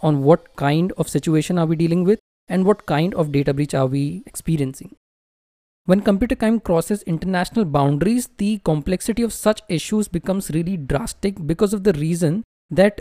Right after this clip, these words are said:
the countries that are involved in such kind of crimes are having different kind of laws for cybercrime, and some of those countries may not even have a certain kind of laws around cybercrime to deal with it.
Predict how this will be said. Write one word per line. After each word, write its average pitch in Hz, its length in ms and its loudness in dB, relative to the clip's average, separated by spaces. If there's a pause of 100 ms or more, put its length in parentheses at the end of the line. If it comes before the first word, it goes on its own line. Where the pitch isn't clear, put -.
the 175 280 -6
countries 220 640 2
that 185 460 2
are 170 160 2
involved 151 640 2
in 202 160 0
such - 280 -4
kind 202 200 0
of - 160 -6
crimes 202 420 0 (400)
are 190 360 2
having 185 440 0
different 220 640 0 (280)
kind 175 280 2
of 190 160 4
laws 156 400 6
for - 180 0
cybercrime, 180 720 0
and 196 160 -4
some 220 240 2
of 214 140 -2
those 220 160 0
countries 196 420 -4
may 180 140 0
not 190 240 2
even 190 240 -2
have 156 480 2
a - 20 -8
certain 196 380 0
kind 180 240 0
of - 340 -4
laws 151 520 6
around 190 260 2
cybercrime 180 680 0
to 240 80 0
deal 165 380 2
with 139 180 2
it. - 140 -8